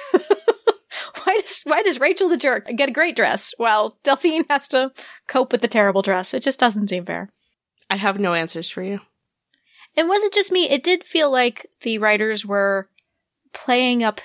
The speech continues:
Speaker 1: the tension that we saw last season between Cosima and Rachel, with the scientist, like, offering Cosima a lot of praise and seeming very interested in, like, what she's discovered, and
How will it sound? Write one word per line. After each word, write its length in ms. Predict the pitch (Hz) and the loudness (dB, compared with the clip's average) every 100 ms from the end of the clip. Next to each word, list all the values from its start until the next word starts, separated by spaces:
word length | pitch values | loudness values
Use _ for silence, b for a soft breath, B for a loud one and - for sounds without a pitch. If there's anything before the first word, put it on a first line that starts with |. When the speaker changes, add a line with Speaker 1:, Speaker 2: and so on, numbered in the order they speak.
| - | -4
Speaker 1:
the 100 | 208 | -4
tension 480 | - 233 226 220 202 | 0 0 0 0 0
that 160 | 190 | 0
we 100 | 208 | 0
saw 380 | 202 214 202 202 | 0 2 2 2
last 340 | 196 196 202 | 2 0 0
season 380 | - 214 196 196 | -2 -2 -2 -2
between 580 | 196 - 202 190 185 185 b b _ | -4 -4 -4 -4 -6 -10 b b _
Cosima 520 | - - 214 202 190 185 | -2 0 0 2 2 2
and 160 | 190 | 0
Rachel, 460 | 196 196 202 196 185 | -2 0 0 0 0
with 300 | 196 180 - B B - | -4 -6 -14 B B -6
the 80 | 233 | -2
scientist, 540 | 220 208 208 214 202 | 0 0 -2 -4 -2
like, 140 | 208 - | -2 0
offering 380 | 196 - 214 214 | 0 0 -2 -2
Cosima 380 | 233 226 208 | -2 0 0
a 120 | 202 202 | 2 2
lot 240 | 196 190 | 2 2
of 280 | 190 190 - B B B B B - | 0 -4 -12 B B B B B -2
praise 440 | 302 269 247 226 | 2 2 2 0
and 140 | 220 | 0
seeming 280 | 220 226 208 | 0 0 0
very 220 | 208 202 | 2 0
interested 580 | - 220 233 - 214 208 | 0 -4 -4 -4 -2 -2
in, 100 | 190 | -2
like, 180 | 190 190 | -6 -2
what 220 | 214 - | -2 0
she's 260 | - 208 208 | -4 -6 -6
discovered, 720 | 202 - 208 196 185 180 208 b b b b - | -4 0 0 0 -2 -4 -8 b b b b -6
and 480 | - 190 185 185 190 | -2 0 0 -4 -8